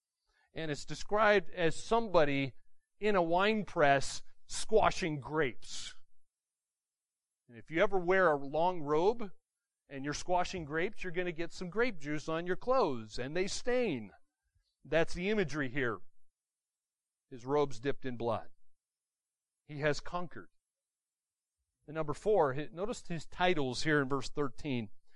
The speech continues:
His titles are the Word of God, King of Kings, and Lord of Lords. You say, "What's the point in all that?" Three titles there. Those titles are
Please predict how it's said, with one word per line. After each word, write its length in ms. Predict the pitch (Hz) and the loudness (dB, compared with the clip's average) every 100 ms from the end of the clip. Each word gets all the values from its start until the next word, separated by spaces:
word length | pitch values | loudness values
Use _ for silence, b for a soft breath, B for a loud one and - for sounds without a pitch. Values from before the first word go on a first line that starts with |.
| - _ _ - | -20 _ _ 0
His 220 | 175 - | 0 4
titles 420 | 196 226 240 202 | 8 10 8 8
are 140 | 202 180 | 6 6
the 80 | |
Word 220 | 170 185 214 | 4 4 2
of 120 | 190 | 4
God, 540 | 180 156 160 180 190 - _ _ _ _ _ | 8 8 6 2 -4 -10 _ _ _ _ _
King 220 | - 214 | 2 4
of 120 | 226 - | 4 4
Kings, 760 | 240 190 120 - - - - - - - _ _ | 6 6 4 -2 -4 -4 -4 -8 -10 -20 _ _
and 220 | 160 151 147 - | -2 -2 -2 -8
Lord 300 | 160 180 185 | 0 4 6
of 320 | 160 147 - - | 6 6 2 -8
Lords. 760 | 165 185 143 110 101 - - - - _ - _ _ _ _ _ | 0 4 4 2 -6 -10 -12 -10 -14 _ -20 _ _ _ _ _
You 180 | 185 160 | -12 -8
say, 120 | - | -2
"What's 260 | 175 180 185 | 2 2 0
the 80 | - | -4
point 300 | 196 185 147 | -2 -2 0
in 60 | |
all 180 | 139 135 | 0 2
that?" 300 | 143 147 107 - | 4 2 0 -8
Three 200 | - 185 | -4 -4
titles 480 | - 165 160 135 110 | 0 2 2 2 -2
there. 240 | 120 123 - - - - _ - | 0 0 0 -8 -12 -18 _ 4
Those 260 | 202 214 | 6 6
titles 460 | - 202 214 214 190 | 10 12 12 10 10
are 300 | 202 196 | 10 8